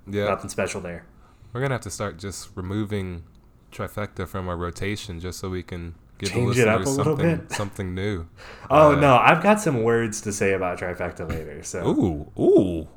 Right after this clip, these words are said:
Speaker 2: Oh, I've got a bone to pick.
Speaker 1: Oh,
Speaker 2: I've got
Speaker 1: it sounds,
Speaker 2: words.
Speaker 1: it sounds like we've got ourselves a fight. All right. Well, uh, on my side of town, roughly, uh,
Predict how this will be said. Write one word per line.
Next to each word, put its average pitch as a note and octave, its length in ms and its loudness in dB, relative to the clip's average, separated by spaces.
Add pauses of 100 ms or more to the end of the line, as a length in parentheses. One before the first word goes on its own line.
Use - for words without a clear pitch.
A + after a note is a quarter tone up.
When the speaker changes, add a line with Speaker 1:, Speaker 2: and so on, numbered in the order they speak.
Speaker 2:
Oh, G2 480 2
I've D#3 160 -2
got C3+ 160 2
a G2 80 2
bone G2+ 360 0
to F2+ 80 -8
pick. E2+ 320 -10 (100)
Speaker 1:
Oh, A2+ 560 2
Speaker 2:
I've - 120 -8
got F#2 160 -2
Speaker 1:
it F2+ 60 -4
sounds, F#2 420 0
Speaker 2:
words. - 100 -8
Speaker 1:
it - 140 -2
sounds G2 440 -4
like A#2+ 240 0
we've - 240 -6
got D#2+ 240 0
ourselves C#3 520 0
a F3+ 40 -8
fight. D#2+ 420 -6 (380)
All D3+ 140 6
right. D#3 380 6
Well, A#2+ 320 6
uh, A2 280 4
on G#2+ 240 0
my A#2+ 240 0
side G2 340 0
of F2 120 -8
town, A2 560 -2
roughly, F#2+ 680 -2
uh, E2+ 380 -4